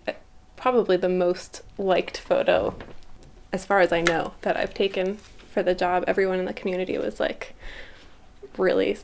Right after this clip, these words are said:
excited about it and happy for the family, and it was, it just felt good to have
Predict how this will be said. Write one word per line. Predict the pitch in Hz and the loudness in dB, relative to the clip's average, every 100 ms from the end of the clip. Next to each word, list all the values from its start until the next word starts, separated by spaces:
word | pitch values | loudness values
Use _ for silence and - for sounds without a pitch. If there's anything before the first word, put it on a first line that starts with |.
| - - - | -12 -18 -10
excited | 196 - 175 180 175 | -8 -2 0 0 0
about | 175 175 180 | 0 0 0
it | 180 | 0
and | 185 | -2
happy | 185 185 - 196 | -4 -6 -6 -8
for | 185 | -8
the | 190 | -8
family, | - 180 180 175 185 - | -6 -4 -4 -4 -4 -6
and | - 214 - - | -8 -12 -10 -4
it | 202 | -2
was, | 185 - - | -2 -8 -12
it | 202 | -8
just | 190 - - - - - | -8 -10 -16 -20 -16 -6
felt | 185 - | -6 -2
good | 175 180 - | -4 -4 -6
to | - - 202 - - - - - - - | -6 -6 -8 -16 -20 -20 -20 -20 -20 -20
have | - 190 | -8 -8